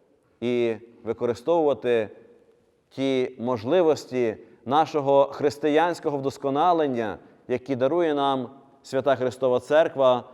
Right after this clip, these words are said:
коли дає нам свої настанови і коли скеровує кожного з нас до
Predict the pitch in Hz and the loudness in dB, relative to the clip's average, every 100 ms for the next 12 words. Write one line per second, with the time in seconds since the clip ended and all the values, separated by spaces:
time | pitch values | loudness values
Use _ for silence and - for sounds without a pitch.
0 | - - 147 151 165 175 175 160 - 170 | -14 0 2 6 6 6 4 0 0 0
1 | 165 160 - - 151 165 190 165 143 107 | 2 0 -2 -2 2 4 4 6 4 4
2 | - - - 139 156 151 - 156 151 156 | -2 -12 -8 0 2 2 2 0 2 4
3 | 147 139 160 180 147 143 131 123 131 127 | 2 2 0 0 0 -4 -4 -2 -2 -2
4 | 117 - - _ _ _ 98 135 131 | -4 -14 -20 _ _ _ 0 4 4